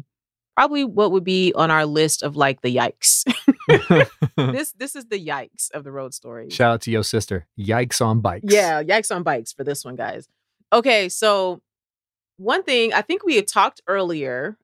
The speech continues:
Speaker 1: about how most artists and, and a lot of speakers too, but in particularly artists, whether it's indie artists or your mainstream artists, whether it's artists who are in Christian space like we used to be in,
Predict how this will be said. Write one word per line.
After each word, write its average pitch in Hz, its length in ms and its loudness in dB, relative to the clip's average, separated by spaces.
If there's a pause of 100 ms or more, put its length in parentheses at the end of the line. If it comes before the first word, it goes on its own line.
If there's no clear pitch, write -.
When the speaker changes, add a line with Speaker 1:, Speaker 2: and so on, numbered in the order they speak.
Speaker 1:
about 170 400 2
how 160 560 0
most 170 720 -4 (180)
artists 156 760 -2
and, 427 260 2
and 330 360 0
a 226 60 2
lot 240 180 2
of 220 80 -2
speakers 175 480 -2
too, 151 240 -4
but 135 180 -2
in 233 120 0
particularly 233 680 0
artists, 143 540 0 (360)
whether 170 240 4
it's 147 380 2
indie 214 320 2
artists 185 640 0
or 147 220 2
your 131 200 -2
mainstream 180 680 0
artists, 151 540 2 (260)
whether 143 220 4
it's 135 180 0
artists 151 380 2
who 139 120 -4
are 139 80 0
in 135 340 0
Christian 190 400 0
space 160 400 2
like 131 140 2
we 160 120 0
used 185 280 0
to 156 80 -4
be 156 200 2
in, 151 220 2